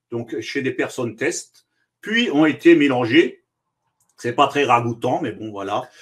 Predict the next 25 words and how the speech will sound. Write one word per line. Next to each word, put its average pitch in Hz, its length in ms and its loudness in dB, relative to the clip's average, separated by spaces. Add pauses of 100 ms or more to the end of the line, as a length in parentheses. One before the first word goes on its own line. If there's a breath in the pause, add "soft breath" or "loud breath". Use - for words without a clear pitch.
(200 soft breath)
Donc, 147 220 2
pour 165 100 10
obtenir 175 480 6
une 160 60 6
espèce 147 400 0
de 127 100 0
boue 156 380 -2
homogène 131 680 0 (480)
à 151 140 4
laquelle, 185 400 4
donc, 170 160 0
les 165 80 6
chercheurs 170 600 2
ont 147 160 0
ajouté, 139 680 0 (160)
donc, 135 280 -6 (100)
des 127 220 2
food 160 220 -2
maps. 101 260 -6 (800)
Suite 170 240 -2
à 185 80 6
ça, 233 340 4
ils 156 140 -2
ont 165 60 0
constaté 156 800 0